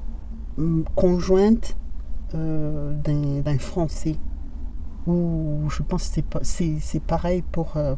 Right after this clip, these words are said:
pour tous les, les femmes qui sont venues, euh, euh, et qui sont, qui ont laissé ses enfants, euh, dans son pays pour, euh, venir s'installer en France. Je pense que la loi doit être égale pour tout le monde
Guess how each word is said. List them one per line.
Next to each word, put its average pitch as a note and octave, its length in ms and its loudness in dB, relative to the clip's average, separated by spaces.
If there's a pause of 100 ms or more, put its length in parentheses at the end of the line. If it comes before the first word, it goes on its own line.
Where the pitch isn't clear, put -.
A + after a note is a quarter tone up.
pour F3+ 180 -2 (160)
tous G3+ 140 0
les, D#3 440 2
les D3 120 -2
femmes D#3+ 500 0 (380)
qui - 80 4
sont E3 200 2
venues, D#3+ 680 2
euh, - 340 2 (720)
euh, C#3+ 240 2
et D3 220 2
qui D#3+ 240 2
sont, D3+ 240 4
qui D#3+ 260 2
ont D#3 140 4
laissé D#3+ 480 2
ses D#3 280 2
enfants, E3+ 640 4
euh, - 280 4
dans - 120 2
son D#3 220 2
pays D#3+ 440 2
pour, G3 260 4
euh, D#3+ 220 4
venir D#3+ 420 2
s'installer F#3+ 540 2
en F3 60 2
France. - 400 2 (320)
Je - 140 8
pense A#3+ 320 10
que - 140 6
la F#3 180 6
loi G3 240 10
doit F#3 300 8
être F3+ 260 10 (220)
égale G3+ 440 6
pour - 240 4
tout - 180 4
le G#3+ 80 4
monde A#3 300 8